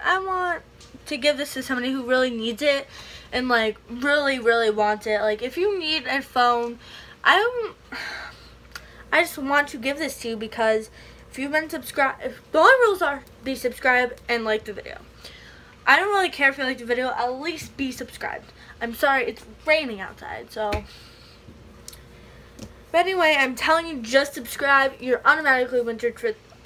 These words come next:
entered to win this. I will be announcing the winner maybe in a week or two. I just want everyone to get a chance to look at the video and everything. This is international.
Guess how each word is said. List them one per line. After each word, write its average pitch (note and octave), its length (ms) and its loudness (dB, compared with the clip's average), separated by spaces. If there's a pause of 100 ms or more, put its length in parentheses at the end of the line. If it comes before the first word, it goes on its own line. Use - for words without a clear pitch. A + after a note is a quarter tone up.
entered C4+ 420 -4
to C4 140 -8
win A#3+ 260 -2
this. A#3 500 -6
I B3+ 160 2
will B3+ 80 -6
be D#4+ 140 -8
announcing F4 420 0
the D4 80 -8
winner C4+ 200 0
maybe C4 260 -4
in A#3+ 100 2 (120)
a C4 160 -2
week A#3 240 -8
or B3 60 -4
two. A#3+ 320 -2 (260)
I C#4 80 6
just D4 120 -2
want C4+ 140 0
everyone D4 420 -4
to A#3+ 420 -8
get B3+ 180 0
a C4+ 40 -12
chance C#4+ 680 -4 (100)
to A#3+ 100 -8
look B3 120 -6
at C#4+ 80 -8
the C#4 60 -12
video B3+ 560 -2 (360)
and B3 120 0
everything. B3 440 -2
This C4 200 0
is D4 180 -2
international. D#4 880 0